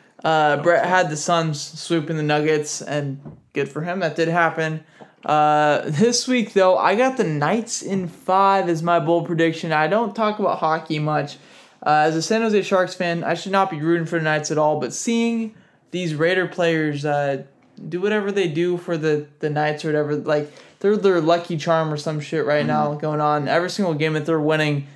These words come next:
Speaker 1: they have a different Raider player in there. Uh, Max
Speaker 2: <laughs>
Speaker 1: Crosby's been, so, the, well, I don't even know how to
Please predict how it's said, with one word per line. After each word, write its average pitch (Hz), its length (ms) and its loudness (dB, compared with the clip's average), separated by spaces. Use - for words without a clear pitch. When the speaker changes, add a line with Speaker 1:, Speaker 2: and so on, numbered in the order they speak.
Speaker 1:
they 160 120 -2
have 160 160 2
a 156 60 -2
different 160 320 -2
Raider 156 200 2
player 156 340 0
in 151 140 -2
there. 147 340 -2
Uh, 139 460 0
Max 156 240 2
Speaker 2:
<laughs> - 60 -2
Speaker 1:
Crosby's 165 520 2
been, 151 340 -4
so, 196 220 -6
the, 160 340 -6
well, 175 440 -2
I 180 120 4
don't 226 140 0
even 196 160 -4
know 160 120 0
how 160 120 -4
to 135 180 -6